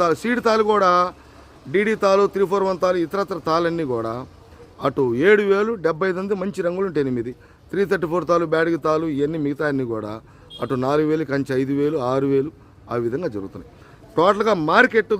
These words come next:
గమనించినట్టయితే మనం స్టడీ మార్కెట్టే, సేల్స్ బాగానే ఉంది. కాకపోతే డీలక్స్ రకాలు తక్కువ ఉన్నాయి, స్టడీ మార్కెట్టే. ఇదండి. నెక్స్ట్ కొన్ని షార్ట్ వీడియోలతో మళ్ళీ మిమ్మల్ని కలుస్తా.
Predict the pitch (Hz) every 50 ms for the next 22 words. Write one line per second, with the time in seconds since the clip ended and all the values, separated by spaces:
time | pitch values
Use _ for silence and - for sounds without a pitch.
0 | 185 180 175 180 185 180 151 170 165 160 156 131 147 139 127 - 143 135 123 123
1 | 151 180 - - - - - - - - - 151 160 180 190 180 170 165 151 135
2 | 156 147 - 170 185 202 - - - - - - - - - - 160 185 190 -
3 | - 233 254 208 - - 113 117 127 143 165 170 165 156 151 151 151 147 180 196
4 | - - - - - - - 147 165 180 180 214 160 120 135 185 214 214 - -
5 | 160 170 147 170 160 135 - - 147 - - 175 175 165 160 185 202 - - -
6 | - - - - - - - - - 180 180 190 180 160 143 127 110 113 107 85
7 | - 107 - - - - 117 127 135 135 143 175 - - - - - - - -
8 | - - 156 170 - - - - - 269 254 - 202 202 208 208 208 208 202 190
9 | 160 - - 202 233 247 - 196 220 208 208 190 175 - 165 151 151 160 180 175
10 | 170 156 151 143 143 131 139 139 131 - -